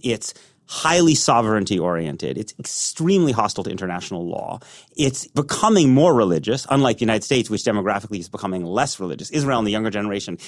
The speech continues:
is more religious than the, which is the inverse of the United States. And it's at war essentially with the Muslim, Muslim world. So it's kind of like the tip of the American spear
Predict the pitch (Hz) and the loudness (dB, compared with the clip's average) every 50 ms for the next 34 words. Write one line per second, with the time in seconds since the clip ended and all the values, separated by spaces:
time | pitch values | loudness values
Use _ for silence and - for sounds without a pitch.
0 | - - 143 120 - 104 110 120 131 165 208 202 151 123 110 90 90 87 - 82 | -8 -4 -4 -4 -2 -2 -2 0 2 4 4 4 4 4 2 2 0 -2 -2 -4
1 | 78 - - 101 92 90 90 71 78 101 98 107 107 92 113 - - 165 165 165 | -8 -6 -4 -4 -4 -2 -4 -4 -4 -6 -4 -4 -4 -6 -6 -4 0 2 2 2
2 | 120 113 107 95 - - 85 87 82 80 80 78 76 - - 85 85 101 135 - | 2 0 -2 -2 -4 -8 -10 -10 -8 -8 -10 -12 -12 -10 -8 -6 -4 -4 -6 -8
3 | - - - - - - - - _ _ - 180 220 254 247 214 196 208 214 - | -10 -18 -18 -18 -18 -18 -18 -20 _ _ 0 2 4 4 4 4 4 4 4 4
4 | 240 208 175 180 190 214 233 233 240 233 240 226 - - - - - - 190 - | 4 4 4 4 6 8 8 8 8 8 6 4 2 -2 -12 -6 0 0 4 4
5 | 269 262 - 233 247 240 240 202 - 233 233 226 214 - 226 214 220 214 - 240 | 4 4 6 6 6 6 6 6 6 6 4 4 4 4 4 4 4 4 2 4
6 | 226 214 214 262 294 269 156 110 80 - - 190 185 185 - - 202 208 196 160 | 4 4 6 6 6 6 6 4 2 2 4 4 4 4 2 2 0 2 2 4
7 | 170 175 165 - 170 - - - - 233 - 196 160 160 175 165 156 165 165 165 | 4 4 2 2 0 -4 -4 -2 -4 0 0 0 2 2 2 2 4 4 2 2
8 | 160 - 151 135 - - - - - 202 202 196 165 139 131 123 | 0 0 -2 -4 -4 -4 -8 -4 -2 0 2 4 4 4 4 2